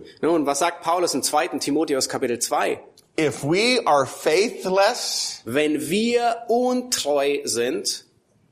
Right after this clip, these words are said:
Speaker 2: he remains faithful.
Speaker 1: er bleibt treu.
Speaker 2: He can never deny himself.
Speaker 1: Er kann sich selbst nie verleugnen.
Speaker 2: I mean, you know, and of course, isn't this the kind of, uh,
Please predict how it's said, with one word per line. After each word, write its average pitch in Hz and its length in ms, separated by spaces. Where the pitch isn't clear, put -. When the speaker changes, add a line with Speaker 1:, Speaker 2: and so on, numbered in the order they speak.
Speaker 2:
he 175 100
remains 160 400
faithful. 170 580
Speaker 1:
er 180 480
bleibt 113 560
treu. 104 440
Speaker 2:
He 220 140
can 175 180
never 185 240
deny 123 380
himself. 123 680
Speaker 1:
Er 175 220
kann 175 300
sich 147 240
selbst 147 380
nie 190 200
verleugnen. 175 680
Speaker 2:
I - 20
mean, 147 220
you 147 100
know, 143 140
and 170 200
of 156 200
course, 220 280
isn't 214 420
this 208 300
the 165 260
kind 190 280
of, 156 160
uh, 127 340